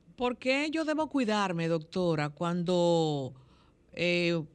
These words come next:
o a mi papá o a mi mamá le diagnostican glaucoma? ¿Por qué, eh, yo digo, ah, bueno, tiene, eh, me preguntan si voy al médico, al oftalmólogo, ¿quién tiene esta enfermedad?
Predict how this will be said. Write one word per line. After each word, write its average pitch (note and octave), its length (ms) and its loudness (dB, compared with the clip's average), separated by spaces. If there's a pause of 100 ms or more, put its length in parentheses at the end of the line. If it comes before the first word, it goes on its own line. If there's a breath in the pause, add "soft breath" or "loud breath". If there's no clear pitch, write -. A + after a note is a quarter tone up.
(400)
o E3 140 -2
a E3+ 40 2
mi F3 120 0
papá F3 480 2
o G#3 80 2
a - 20 0
mi F#3+ 100 0
mamá F3 320 2
le G3 220 2
diagnostican F3 840 0
glaucoma? E3 680 2
¿Por F3 240 0
qué, G#3+ 420 0 (360 soft breath)
eh, D#3+ 440 2 (1500)
yo D#3 200 -4
digo, A3+ 300 2
ah, A3 100 2
bueno, G3+ 400 0 (160)
tiene, G3+ 400 2
eh, E3+ 60 0
me F3 220 0
preguntan G3 580 0
si F#3+ 100 -2
voy F3 180 2
al G3+ 160 2
médico, F#3 520 0 (280 soft breath)
al C#3+ 140 0
oftalmólogo, E3 720 0 (600 soft breath)
¿quién A3+ 340 2
tiene C4 240 2
esta B3 200 2
enfermedad? G3+ 600 0